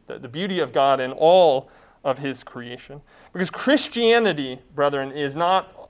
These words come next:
a white man's religion. Christianity is not an American <laughs> religion. Christianity,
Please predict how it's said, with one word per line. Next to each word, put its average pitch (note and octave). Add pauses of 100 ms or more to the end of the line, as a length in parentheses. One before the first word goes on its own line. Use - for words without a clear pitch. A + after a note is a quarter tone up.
(140)
a D3+
white D#3
man's C3+
religion. A#2 (1120)
Christianity C4
is G3
not A#3
an G3+
American F3+ (120)
<laughs> -
religion. C#3 (2000)
Christianity, A3